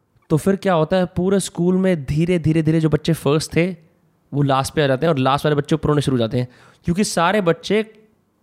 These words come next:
कंपल्सिवली खुद से ब्रेन सुसाइड करते हैं। कलेक्टिवली बहुत सारे बच्चे, उनका मुंह ऐसे लटका रहता है पूरे दिन, ठीक है, उनमें कोई जान नहीं होती, जीभ बाहर लटकी रहती है,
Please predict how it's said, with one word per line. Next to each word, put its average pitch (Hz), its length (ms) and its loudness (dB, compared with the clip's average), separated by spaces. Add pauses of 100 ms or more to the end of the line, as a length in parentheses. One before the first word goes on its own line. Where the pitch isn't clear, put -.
(140)
कंपल्सिवली 165 1000 -2 (340)
खुद 220 200 -2
से 233 480 -2 (280)
ब्रेन 160 340 0
सुसाइड 170 320 -2
करते 113 260 -6
हैं। 73 120 -10 (720)
कलेक्टिवली 185 640 0
बहुत 151 480 -2
सारे 160 220 0
बच्चे, 131 420 -4 (560)
उनका 147 200 -2
मुंह 165 340 0
ऐसे 156 120 -2
लटका 147 260 0
रहता 139 220 0
है 135 80 2
पूरे 135 220 2
दिन, 123 300 0
ठीक 143 220 -2
है, 143 340 -4 (280)
उनमें 147 220 0
कोई 156 100 2
जान 131 280 0
नहीं 139 160 2
होती, 127 420 0
जीभ 131 200 -2
बाहर 123 180 2
लटकी 120 260 -2
रहती 120 260 0
है, - 340 -4